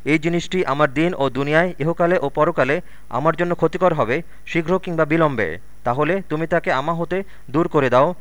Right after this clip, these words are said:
এবং আমাকে তা হতে দূরে রাখো। অতঃপর তুমি আমার জন্য যা মঙ্গলজনক তা ব্যবস্থা করো,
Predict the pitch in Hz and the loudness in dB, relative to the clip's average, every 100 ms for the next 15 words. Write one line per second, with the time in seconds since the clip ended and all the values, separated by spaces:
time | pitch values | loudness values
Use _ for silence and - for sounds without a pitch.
0 | - 143 156 135 160 180 175 160 160 170 | -4 -4 0 0 0 -2 0 0 0 -2
1 | 156 165 143 110 107 82 90 - - - | 0 2 2 2 -2 -6 -8 -12 -14 -6
2 | 104 120 151 180 170 165 180 123 143 165 | -2 0 2 2 2 -2 -2 -2 0 0
3 | 175 175 147 123 127 139 165 170 170 190 | 0 2 2 2 0 0 0 2 0 -2
4 | - - 139 135 139 135 - 160 120 165 | -8 0 2 2 2 0 0 0 0 0